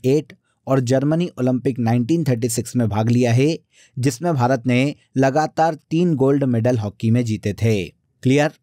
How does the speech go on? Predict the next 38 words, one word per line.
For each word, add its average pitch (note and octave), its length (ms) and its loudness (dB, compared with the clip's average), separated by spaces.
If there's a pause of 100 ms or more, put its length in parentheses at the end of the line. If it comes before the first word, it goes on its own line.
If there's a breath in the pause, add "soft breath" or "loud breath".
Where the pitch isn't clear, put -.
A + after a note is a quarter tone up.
(480)
अब C3 100 0
देखिए, D#3 320 0
अगर C3+ 300 0
हम D#3 260 -2
इंडिया C3 320 2
में D#3 180 -2 (120)
स्पोर्ट्स D3 600 -4
से D#3+ 120 -2
संबंधित C3+ 680 0
स्कीम्स D3+ 440 -2
की D#3 140 0
बात C3 240 -2
करें C#3+ 280 -2 (520 soft breath)
तो D3+ 80 2
खेलो C#3+ 480 0
इंडिया C#3+ 240 0
योजना C3 580 0 (380)
भारत C3 360 0
में D3+ 120 -2
दो B2+ 100 2
हज़ार B2 240 2
सोलह B2 320 0
में C#3+ 120 0
लाई C3+ 160 2
गई C3 180 0
थी। C#3+ 320 0 (460 soft breath)
फिट F3+ 300 0
इंडिया D#3 300 2
मूवमेंट D3 400 -2
दो A#2+ 120 0
हज़ार A#2 240 0
उन्नीस B2+ 440 0
में D3+ 100 0
लाया C3+ 160 0
गया C3+ 200 0
था B2 120 -2
इंडिया B2+ 300 2
में D3+ 220 0